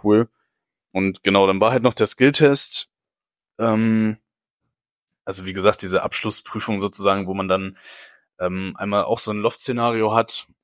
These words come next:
Äh, das, das waren bei uns, äh, wie war denn das? Mit so einem Problem mit dem, mit dem Fahrwerk.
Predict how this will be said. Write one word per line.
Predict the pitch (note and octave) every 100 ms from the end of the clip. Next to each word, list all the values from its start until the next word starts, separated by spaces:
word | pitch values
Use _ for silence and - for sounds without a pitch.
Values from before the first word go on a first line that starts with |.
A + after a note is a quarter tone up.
| _ -
Äh, | G3 F#2
das, | F2+ - - -
das | - F#2+
waren | F#2+ F#2+
bei | F#2 E2
uns, | G2 G2+ G2+ - - - _ _ _
äh, | F2+
wie | F2
war | F#2
denn | F#2
das? | F2+ - - _ _ _ _ _
Mit | F2+
so | G2
einem | F#2
Problem | F#2 F#2
mit | G2 F2+
dem, | F#2 F#2 F2+ E2+
mit | F2+
dem | F#2 F2+
Fahrwerk. | - - G2+ G3+ G3 F#3+ - -